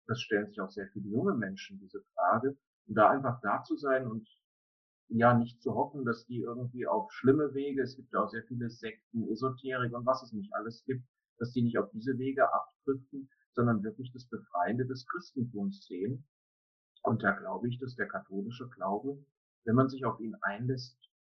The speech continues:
oder was heißt, ich glaube, ich habe das wirklich erkannt, dass der katholische Glaube wunderbar befreiend sein kann und dass er nicht immer so gängelnd ist, wie behauptet wird, sondern es ist die Frage, will ich das verstehen? Möchte ich verstehen, wieso die Kirche das so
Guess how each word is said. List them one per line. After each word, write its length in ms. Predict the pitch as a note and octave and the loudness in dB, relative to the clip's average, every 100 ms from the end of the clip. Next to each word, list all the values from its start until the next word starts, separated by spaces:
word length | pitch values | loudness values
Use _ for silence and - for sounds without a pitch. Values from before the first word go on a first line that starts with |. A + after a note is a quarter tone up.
| _ _ | _ _
oder 180 | G#2+ G2 | -6 -4
was 160 | F#2+ - | -4 -6
heißt, 200 | F#2+ - | -8 -8
ich 140 | - | -16
glaube, 380 | - G2+ D3 A#2+ | 2 4 6 4
ich 100 | F#2+ | 0
habe 120 | A2+ - | -4 -6
das 180 | G2+ | -6
wirklich 300 | A#2 A#2 - - | -4 -6 -6 -6
erkannt, 380 | G#2 G#2 A#2+ | -2 0 0
dass 140 | C3+ - | -2 -2
der 100 | G#2+ | -6
katholische 580 | A2 - A2+ A2+ A#2+ A#2+ | -6 -8 -8 -6 -6 -2
Glaube 380 | A2+ A2+ B2 A#2+ | 4 6 4 2
wunderbar 440 | C3+ D3+ B2 A2 | 0 2 6 4
befreiend 640 | G#2 - _ A2+ - - - | 2 -8 _ 0 2 -2 -8
sein 360 | - F#2 G2 | -6 -4 -4
kann 260 | - B2 B2 _ _ | -2 -2 -4 _ _
und 100 | A#2 | 2
dass 120 | A#2 | 4
er 80 | C3 | 4
nicht 200 | B2+ - | 0 -2
immer 180 | C3 A#2+ | 0 2
so 160 | G#2+ | 2
gängelnd 420 | G2 G#2 A#2 C3 - | 2 0 0 0 -2
ist, 220 | C3+ - | -10 -4
wie 100 | A#3+ | 0
behauptet 540 | - - - - - | 0 0 -2 -6 -6
wird, 120 | - G#2 | -2 0
sondern 200 | A2 A2 | 0 -2
es 80 | A#2 | -6
ist 60 | |
die 120 | A#2 - | -8 2
Frage, 360 | G#2 - G#2 | 4 4 2
will 120 | A#2 B2 | 0 0
ich 140 | B2 | 0
das 200 | A2 - | -6 -8
verstehen? 720 | - - - - A#3 G3+ - - _ _ _ - | -12 -14 -12 -4 -2 -2 -6 -14 _ _ _ 4
Möchte 320 | D#3 F#3+ G3+ | 4 4 -4
ich 120 | - | -8
verstehen, 600 | A2 - - A#2+ D3+ E3 B2 | -6 -6 -2 0 0 -2 -6
wieso 280 | A#2+ B2+ | -2 0
die 160 | C3+ - | 0 -2
Kirche 300 | G2+ F#2 - | -6 -8 -10
das 200 | F#2 - | -18 -16
so 120 | - | -14